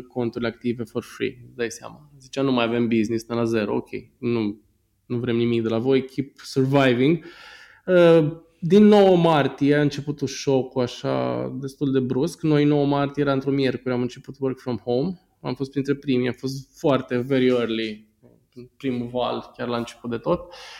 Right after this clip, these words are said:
După care a fost și un șoc și au scăzut, uh, aveam prieteni care mă sunau și ziceau, „Băi, uh, I'm running out of business”, adică sunt pe zero, sunt disperat. Uh,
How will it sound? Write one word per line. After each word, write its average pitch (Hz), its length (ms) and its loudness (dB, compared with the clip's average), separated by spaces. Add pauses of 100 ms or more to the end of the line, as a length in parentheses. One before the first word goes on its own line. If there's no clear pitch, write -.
(140)
După 165 160 -2
care 165 140 4
a 151 40 4
fost 160 180 -2
și - 60 -8
un 151 60 2
șoc 139 420 -4
și - 260 -6
au 123 120 2
scăzut, 127 540 -8
uh, 123 320 -2 (960)
aveam 135 380 2
prieteni 131 420 0
care 117 160 -4
mă 120 120 -2
sunau 123 320 -4
și 117 60 -8
ziceau, 123 160 -6
„Băi, 123 360 -2
uh, 117 160 -4 (720)
I'm 127 100 -4
running 139 320 2
out 135 140 2
of 120 100 -4
business”, 120 460 0
adică 117 220 -6
sunt 120 180 -8
pe 120 100 -6
zero, 120 460 -2
sunt 120 240 -8
disperat. 123 680 -4 (1200)
Uh, 170 280 2